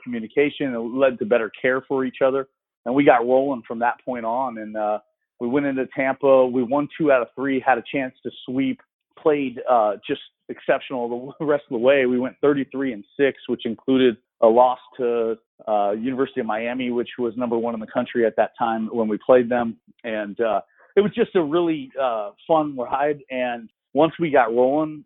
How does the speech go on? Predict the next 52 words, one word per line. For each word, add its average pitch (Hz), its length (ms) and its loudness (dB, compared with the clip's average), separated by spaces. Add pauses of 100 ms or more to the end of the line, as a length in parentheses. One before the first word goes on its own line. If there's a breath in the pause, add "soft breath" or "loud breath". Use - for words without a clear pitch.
(140)
uh, 117 300 2
my 117 200 2
job 127 360 4
as 110 100 -4
the 107 60 -12
head 123 220 -2
coach 143 260 2
was 107 160 -2 (140)
kinda 120 320 4 (160)
just 107 100 -8 (260)
keep 156 140 0 (120)
steering 147 340 2
it, 156 200 -2
but 117 200 4 (180)
allow 123 300 2
them, 123 340 -12 (260)
allow 120 280 2
them 123 180 -6
to, 113 260 -6
allow 131 300 -2
all 123 140 -4
that 117 160 -12
momentum 123 580 -12
to 107 160 -10
keep 113 140 -12
going. 131 260 -2
And, 113 180 -4
um, 104 260 0 (420)
once 143 160 -4
we 151 80 -6
got 135 160 6
into 123 260 -2
the 117 80 -4
World 117 380 -2
Series 131 420 -2
and 98 220 -12 (340)
we 120 60 -6
looked 147 180 -2
around 143 400 0
at 127 140 -10
the 120 200 -6 (300)
opponents 160 640 -10
and 120 160 -8
we 127 80 0
looked 139 200 2
at 104 100 0
how 147 180 4
we 143 160 2
were 135 180 -2
playing, 143 460 -2
and 101 160 -12 (300)
we 123 160 -6